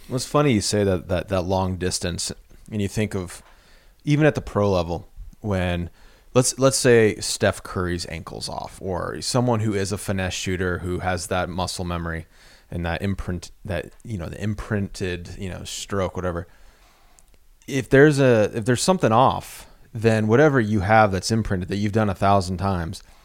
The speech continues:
that subtle thing, that quad that might be off, that ankle that might be throwing you off, it's a whole th-, thing you have to adjust to. And when you start dealing with overtraining and not rest and recovery, you're putting the body in a position where it's not able to imprint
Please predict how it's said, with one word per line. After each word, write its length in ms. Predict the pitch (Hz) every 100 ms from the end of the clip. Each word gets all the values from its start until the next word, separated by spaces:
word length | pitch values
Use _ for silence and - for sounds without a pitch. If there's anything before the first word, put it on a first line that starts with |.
| - -
that 160 | 123 -
subtle 360 | - 147 143
thing, 300 | - 131 110
that 160 | 92 -
quad 540 | - 135 120 117 104
that 140 | 90 -
might 200 | 87 -
be 100 | 87
off, 180 | 87
that 140 | - - -
ankle 420 | 123 123 113 95
that 140 | 87
might 200 | 92 85
be 80 | 101
throwing 380 | - 101 87 85
you 100 | 82
off, 240 | 82 - - - - - -
it's 200 | - -
a 80 | 107
whole 320 | 117 202 247
th-, 120 | - - _ -
thing 400 | - 151 180 156
you 140 | 107
have 200 | 110 113
to 140 | - 95
adjust 440 | 87 98 120 -
to. 160 | - 78
And 180 | 87 90 - - -
when 120 | 104 117
you 60 |
start 420 | 107 202 220 -
dealing 300 | 117 151 220
with 200 | 110 95 -
overtraining 840 | 113 101 95 - 104 98 87 82
and 200 | 104 95
not 260 | 92 104 -
rest 300 | 101 87 -
and 120 | 85
recovery, 560 | 82 - 90 - 82 - _ - -
you're 80 | -
putting 220 | - 202 160
the 60 |
body 400 | 117 117 165 131
in 60 | 104
a 60 |
position 560 | 92 98 113 131 110 98
where 160 | 98 87
it's 200 | 95 127
not 200 | 160 165
able 220 | 139 131
to 200 | - -
imprint 640 | 123 156 - 104 85 -